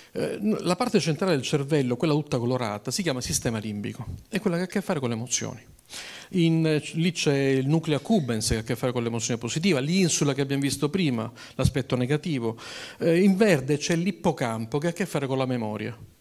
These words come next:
Emozioni e memoria sono la stessa parte del cervello, ecco perché tutto ciò che mi provoca un'emozione io non me la dimentico. Ma la parte più interessante sta qui.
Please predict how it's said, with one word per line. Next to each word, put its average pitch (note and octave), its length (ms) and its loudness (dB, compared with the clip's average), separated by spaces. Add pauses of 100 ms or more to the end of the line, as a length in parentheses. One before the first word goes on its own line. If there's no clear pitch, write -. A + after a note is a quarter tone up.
(720)
Emozioni B2 640 0
e D#3 120 -4
memoria D#3 400 0
sono C#3 160 -2
la B2+ 80 -4
stessa C#3 260 -2
parte B2 280 -6
del B2 100 -2
cervello, B2+ 520 -2
ecco D#3+ 220 -2
perché B2 260 -4
tutto C#3 280 -6
ciò C3 160 -4
che B2 60 -4
mi A2+ 100 -4
provoca B2+ 240 -4
un'emozione A#2+ 580 -2 (280)
io C#3+ 120 4
non B2 100 2
me A2+ 120 0
la A2 80 -2
dimentico. G#2+ 600 -6 (520)
Ma - 60 0
la G#3+ 60 2
parte E3+ 260 4
più E3 100 2
interessante G3 560 2
sta A#2+ 180 -2
qui. - 360 -4